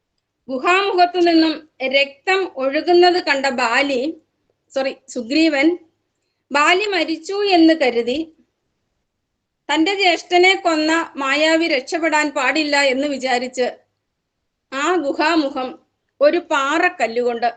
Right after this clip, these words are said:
അടച്ചു വെച്ചു. എന്നിട്ട് ദുഃഖിതനായിട്ട് കിഷ്കിന്ധയിലേക്ക്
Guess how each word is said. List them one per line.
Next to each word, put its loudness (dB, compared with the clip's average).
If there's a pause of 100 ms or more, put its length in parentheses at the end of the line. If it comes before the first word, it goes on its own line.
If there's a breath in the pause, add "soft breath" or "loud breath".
അടച്ചു -8
വെച്ചു. -10 (1600)
എന്നിട്ട് 0 (360)
ദുഃഖിതനായിട്ട് 0 (2500)
കിഷ്കിന്ധയിലേക്ക് 0